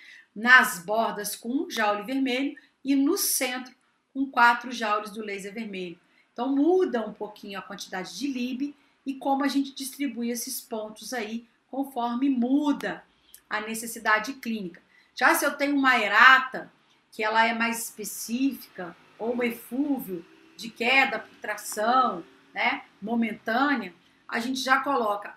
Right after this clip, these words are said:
quatro pontinhos nas bordas e um com uma dose bem maior no centro, nas três primeiras sessões. Depois, a gente tira essa dose do centro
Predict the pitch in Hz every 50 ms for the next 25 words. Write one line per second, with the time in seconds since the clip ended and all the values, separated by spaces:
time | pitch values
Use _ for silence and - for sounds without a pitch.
0 | _ _ _ - 240 262 294 330 320 - 269 - 285 277 254 240 - - 254 233
1 | 226 220 214 202 - - 254 277 277 247 208 214 233 247 247 254 233 269 269 262
2 | - _ _ _ - _ _ _ - 247 262 262 269 302 339 339 320 - 277 254
3 | 240 240 233 226 - - - 226 233 247 254 254 240 196 - 202 170 - - 233
4 | 247 294 381 415 392 349 285 247 233 214 208 196 185 185 185 170 - - - -
5 | 190 208 226 254 262 - - - _ _ - - _ - 247 254 269 269 269 -
6 | - - 262 240 254 262 285 311 302 294 - - - - 294 269 262 247 240 254
7 | 247 - 285 285 285 - - 202 175 175 - - - _ _ _ _ _ - 262
8 | 285 285 285 - 269 247 220 202 196 208 202 185 226 220 - - - - - 269
9 | 294 320 339 330 - - 294 262 214 226 226 220 220 214 - 220 - - - -
10 | 202 202 220 233 233 - 285